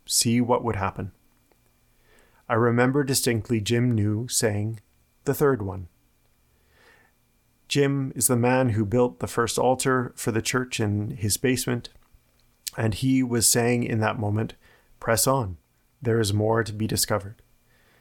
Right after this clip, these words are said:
His words helped me realize that Saint A's founders were a community that,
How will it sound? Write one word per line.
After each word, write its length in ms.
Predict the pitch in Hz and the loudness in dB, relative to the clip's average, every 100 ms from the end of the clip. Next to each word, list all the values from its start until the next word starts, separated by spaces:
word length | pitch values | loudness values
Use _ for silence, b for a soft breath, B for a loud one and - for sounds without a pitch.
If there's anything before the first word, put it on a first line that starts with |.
| b b b | b b b
His 240 | 123 107 | 0 2
words 300 | 123 131 117 | 4 2 2
helped 200 | 127 127 | 0 0
me 140 | 127 113 | 0 2
realize 540 | 120 123 120 120 104 | 2 4 4 2 0
that 320 | 117 107 - - | 0 -2 -4 -8
Saint 340 | - 135 135 | -2 0 0
A's 240 | 120 120 - | 0 2 2
founders 560 | 120 127 127 127 123 | 2 2 2 2 0
were 240 | 123 113 113 | 0 2 2
a 100 | 123 | -2
community 560 | - 120 123 127 127 120 | -2 0 2 2 2 2
that, 280 | 110 110 | 2 0